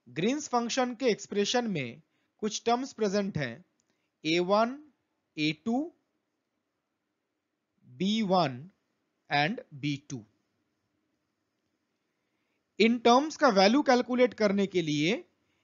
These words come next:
ये चार कंडीशंस यूज़ किए जाते हैं। इन चारों कंडीशन को यूज़ करके हम आसानी से ए वन, ए टू, बी वन, बी टू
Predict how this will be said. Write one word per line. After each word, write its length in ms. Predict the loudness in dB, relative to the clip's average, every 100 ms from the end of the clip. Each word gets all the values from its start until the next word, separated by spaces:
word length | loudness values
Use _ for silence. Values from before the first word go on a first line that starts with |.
| -10
ये 160 | -4 -2
चार 420 | 0 4 4 4
कंडीशंस 680 | 0 0 -2 0 -2 -4 -6
यूज़ 280 | -8 -8 -8
किए 220 | -2 -2
जाते 340 | -2 -6 -8
हैं। 200 | -12 -14 _ _ _ _ _ _ _ _ _ _ _ _ -12
इन 120 | -6
चारों 320 | 2 6 6
कंडीशन 520 | 6 4 2 4 2 2
को 140 | 2
यूज़ 320 | 4 2 2
करके 400 | 2 2 0 -4 -6 -8 _
हम 160 | -8 -2
आसानी 440 | 0 2 2 2
से 200 | -2 -2 -2 -6 _ _ _ _ _ _ _
ए 120 | 4
वन, 300 | 6 4 2
ए 220 | 2 0 2
टू, 360 | 0 -2 -2 -6
बी 220 | -4 0
वन, 280 | 2 2 0
बी 140 | -2
टू 360 | -2 -4 -4